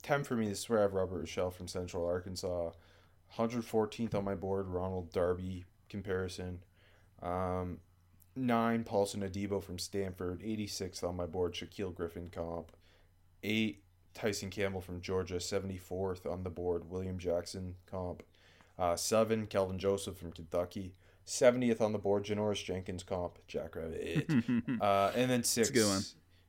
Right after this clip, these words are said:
Speaker 1: Ifeatu Melifonwu from Syracuse. Fifty-first on my board, Xavier Rhodes, uh, comp. So there's a bit of jump to, to where he is. Um,
Speaker 2: Yeah, yeah.
Speaker 1: let's, let's start with Rochelle,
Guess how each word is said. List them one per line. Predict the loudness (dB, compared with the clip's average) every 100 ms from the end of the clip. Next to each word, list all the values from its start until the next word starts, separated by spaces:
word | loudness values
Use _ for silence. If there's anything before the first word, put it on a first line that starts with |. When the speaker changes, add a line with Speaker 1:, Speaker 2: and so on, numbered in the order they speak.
| _ -4
Speaker 1:
Ifeatu | 2 4 4 2 0
Melifonwu | 0 0 2 2 0 -4
from | -6
Syracuse. | -6 -6 -6 -8 -4
Fifty-first | -4 -4 -4 -2 -2 -2
on | -2
my |
board, | -2 -2
Xavier | -2 -4 0
Rhodes, | 0 0 -6 -6
uh, | -2 -2 -4
comp. | -6 -8 -6
So | -6
there's | -4
a |
bit | -2 -2
of | -2
jump | -8 -8
to, | -8 -8 -10 -10
to | -10
where | -8
he | -10 -12
is. | -12 -14 -18 -20 -20 _ 0
Um, | 2 2 0 -4 -18 6
Speaker 2:
Yeah, | 10 10 6 -4
yeah. | -8 -8 -10 -18 -20 -6 0
Speaker 1:
let's, | 2 2 2
let's | 2
start | 4 2
with | 2 0
Rochelle, | 0 4 6 8 8 6